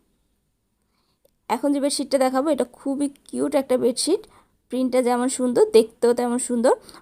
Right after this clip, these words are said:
প্রত্যেকটা বেডশিটের সাইজ হচ্ছে ডাবল সাইজের,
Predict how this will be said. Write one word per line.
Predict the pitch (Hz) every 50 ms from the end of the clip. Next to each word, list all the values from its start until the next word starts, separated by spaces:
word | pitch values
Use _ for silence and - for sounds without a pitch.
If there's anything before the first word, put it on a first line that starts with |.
| _
প্রত্যেকটা | - 240 262 262 - - 277 285 294 285
বেডশিটের | 277 247 247 254 - - 285 240 - 247 277
সাইজ | 247 254 - 262 240 247 254 254
হচ্ছে | 269 247 240 - 294
ডাবল | 233 247 226 208 - 233 262
সাইজের, | - 285 254 247 254 285